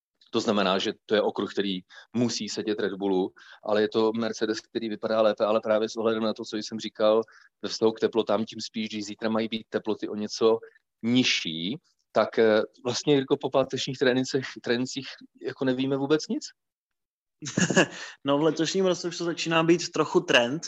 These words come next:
Speaker 2: a pak, když tedy se vrátím k tomu, o čem jsi ty hovořil, že srovnáváme například Monaco a teďko právě Hungaroring, okruhy, které jsou si vlastnostmi hodně podobné, tak tady jde především o to, že Mercedes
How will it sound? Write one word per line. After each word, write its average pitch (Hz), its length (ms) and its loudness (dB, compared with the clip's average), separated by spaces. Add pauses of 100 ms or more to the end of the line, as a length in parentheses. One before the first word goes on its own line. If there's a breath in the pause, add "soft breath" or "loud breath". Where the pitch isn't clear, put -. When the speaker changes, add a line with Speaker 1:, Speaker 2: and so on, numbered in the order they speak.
(220)
Speaker 2:
a 127 400 4 (360 loud breath)
pak, 127 140 -2
když 139 200 0
tedy 160 480 2
se - 160 4
vrátím 151 360 2
k 156 80 -10
tomu, 160 200 0
o 156 60 2
čem 160 180 0
jsi - 180 -2
ty 180 80 0
hovořil, 165 500 2
že 160 120 0
srovnáváme 156 600 2
například 156 480 0
Monaco 156 540 2
a 143 120 2
teďko - 340 -6
právě 151 240 4
Hungaroring, 147 600 0 (440 loud breath)
okruhy, 156 320 6
které 151 260 6
jsou 151 220 6
si 151 480 4 (280 soft breath)
vlastnostmi 151 500 0
hodně 147 240 0
podobné, 143 440 0
tak 147 180 -4
tady 147 220 0
jde 185 280 2
především 156 520 -4
o 143 80 -2
to, 139 200 -2
že 160 200 0
Mercedes 151 560 2